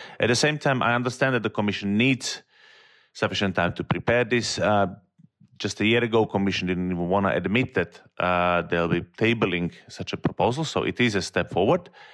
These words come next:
But I believe that the twenty twenty-three, especially the first half of twenty twenty-three, needs to be the hard deadline. Any additional delay would be loudly protested and, uh, uh, pushed against by us, members of the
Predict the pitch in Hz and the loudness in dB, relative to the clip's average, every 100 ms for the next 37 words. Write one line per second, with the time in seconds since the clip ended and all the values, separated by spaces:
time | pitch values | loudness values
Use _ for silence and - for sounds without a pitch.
0 | - - - - - 110 110 117 117 123 | -20 -20 -20 -10 -2 -2 2 2 2 2
1 | 135 135 117 110 104 107 104 101 - 110 | 2 2 2 2 2 0 2 0 0 0
2 | 110 - 101 95 95 _ _ - 95 98 | 0 -2 -2 -2 -6 _ _ -4 -2 -2
3 | 90 107 123 135 - - 95 - 131 127 | 0 0 0 -2 -8 -14 -12 -4 -2 -2
4 | 110 95 95 - 123 117 107 - 104 117 | -2 -2 -2 -2 0 0 0 -4 -2 0
5 | 107 87 - 90 85 92 85 80 - 113 | -2 -4 -2 -2 -2 -4 -4 -4 -2 -2
6 | 107 - - - - 101 110 113 - - | -4 -12 -20 -20 -12 -2 0 0 -4 -8
7 | 92 92 90 92 90 90 92 92 95 92 | -2 -2 -2 -2 -4 -4 -4 0 0 0
8 | 90 82 82 - 98 98 95 95 - 90 | -2 -2 -2 -2 0 0 0 -2 -4 -6
9 | 85 85 85 82 - - - - _ - | -4 -2 -2 -2 -10 -20 -20 -20 _ -6
10 | 90 87 87 90 98 104 90 85 80 - | -4 0 0 2 2 0 -2 -4 -6 -18
11 | _ - 90 101 92 - 82 82 82 80 | _ -12 -4 -2 -2 -4 -6 -4 -6 -6
12 | 85 85 82 82 - _ _ - 82 87 | -2 0 0 -4 -20 _ _ -6 -2 -2
13 | - - - 90 85 82 80 - - 80 | -2 -2 -2 -4 -2 -4 -4 -8 -2 0
14 | 85 85 - 80 82 73 76 80 73 80 | 0 -2 -8 -4 -4 -2 -4 -6 -4 -4
15 | 76 | -4